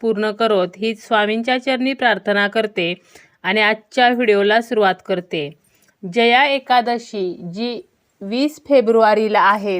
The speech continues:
तर या दिवशी आपल्याला पिंपळाच्या वृ-, झाडाला म्हणजे पिंपळ वृक्षाला एक वस्तू अर्पण करायची आहे. त्यासोबतच आपल्याला दोन शब्दसुद्धा बोलायचे आहेत. यामुळे आपला शनिदोष, कालसर्पदोष, पितृदोष,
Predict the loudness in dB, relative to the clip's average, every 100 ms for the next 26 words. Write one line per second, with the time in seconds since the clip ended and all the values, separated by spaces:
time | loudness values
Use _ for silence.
0 | -2 0 2 2 2 0 -4 -4 -2 -2
1 | 0 0 2 0 -2 -6 -6 -2 0 0
2 | 2 2 2 -4 -4 -2 0 0 -2 -4
3 | -6 -2 -2 -2 -6 -2 0 2 0 -6
4 | -2 0 2 -2 -2 -4 -4 -2 0 0
5 | -2 -4 -2 -2 -2 -4 -4 -4 -8 -16
6 | _ _ _ _ 0 0 0 -2 -2 -2
7 | -2 -4 -6 -6 0 2 2 2 0 -4
8 | _ _ -2 2 2 2 -2 0 -2 0
9 | -2 2 2 2 2 0 0 -2 0 -2
10 | 0 0 0 0 -2 0 0 -2 -2 -2
11 | -2 -2 -2 -2 0 0 0 -4 -4 -2
12 | 0 -2 -2 -4 -2 -2 0 -2 -4 -6
13 | -6 -4 -4 0 0 0